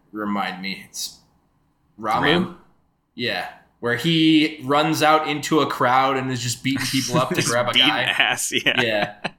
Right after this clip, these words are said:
Speaker 1: Kinda reminded me of that, where he's, like, literally
Speaker 2: Yeah.
Speaker 1: flying around. And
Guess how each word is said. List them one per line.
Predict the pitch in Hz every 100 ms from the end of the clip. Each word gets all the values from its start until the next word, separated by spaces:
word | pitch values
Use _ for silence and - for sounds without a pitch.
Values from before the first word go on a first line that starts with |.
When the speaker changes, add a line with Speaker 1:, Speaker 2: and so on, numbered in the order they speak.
| - - - 180 -
Speaker 1:
Kinda | 180 202
reminded | 190 180 175 160
me | 151
of | 139
that, | 139 135 120
where | 135
he's, | 135 120
like, | 135 127 123
literally | 120 98 98
Speaker 2:
Yeah. | 120
Speaker 1:
flying | 127 107 104 101
around. | 101 95 92 101
And | 82 107